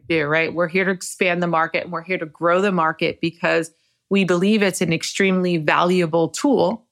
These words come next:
right, that not enough of the market understands and not enough of the market utilizes.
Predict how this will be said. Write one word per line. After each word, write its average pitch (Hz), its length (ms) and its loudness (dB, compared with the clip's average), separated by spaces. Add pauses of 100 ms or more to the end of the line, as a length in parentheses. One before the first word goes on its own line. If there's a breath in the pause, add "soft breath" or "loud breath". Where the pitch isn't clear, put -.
right, 180 220 -2
that 175 140 0
not 165 220 2
enough 170 500 0 (320)
of 170 200 0
the 180 40 2
market 170 400 2
understands 165 600 0
and 175 100 0
not 156 140 0
enough 151 280 -2
of 156 80 -4
the 156 60 0
market 147 340 -2
utilizes. - 760 -4